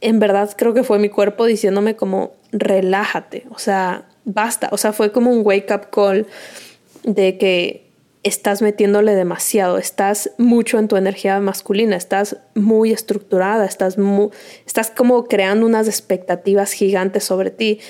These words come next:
que se te están cayendo encima porque estás siendo muy dura contigo misma. Entonces, fue mi, la manera de, de mi cuerpo, de mi mente, de mi corazón de decirme, "Relájate un segundo".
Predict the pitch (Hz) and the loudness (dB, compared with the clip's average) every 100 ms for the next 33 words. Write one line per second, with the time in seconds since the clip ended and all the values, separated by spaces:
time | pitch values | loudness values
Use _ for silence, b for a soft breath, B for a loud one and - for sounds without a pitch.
0 | B B - - 185 196 - 208 226 185 | B B -6 -4 -4 -4 -2 -2 0 0
1 | 180 185 196 180 - 196 175 214 - _ | 0 0 0 -2 0 0 -2 -6 -12 _
2 | _ _ _ _ - - - _ - - | _ _ _ _ -20 -16 -16 _ -14 -2
3 | 208 202 - 190 185 180 - - 233 - | 0 0 0 0 2 0 -4 -6 -4 0
4 | 320 285 190 196 196 190 190 185 202 202 | 2 4 4 2 2 0 -4 -4 -2 -2
5 | 202 208 202 - B B B B B 226 | -4 -4 -10 -12 B B B B B -4
6 | 208 233 240 269 269 - B B B B | 0 0 2 2 0 -4 B B B B
7 | B B B _ _ _ - - 247 247 | B B B _ _ _ -12 0 4 6
8 | 269 254 220 220 208 208 226 254 - 262 | 4 4 4 2 2 2 2 0 0 2
9 | 254 214 202 214 214 269 247 202 190 208 | 4 4 2 2 2 4 4 4 2 2
10 | 247 208 196 180 180 - 208 247 185 - | 2 2 2 0 0 0 2 4 2 2
11 | 190 196 233 - 202 220 208 196 196 226 | 2 2 0 -4 -2 0 2 2 0 -2
12 | 220 214 208 202 190 190 202 | 0 -2 0 0 0 -2 -6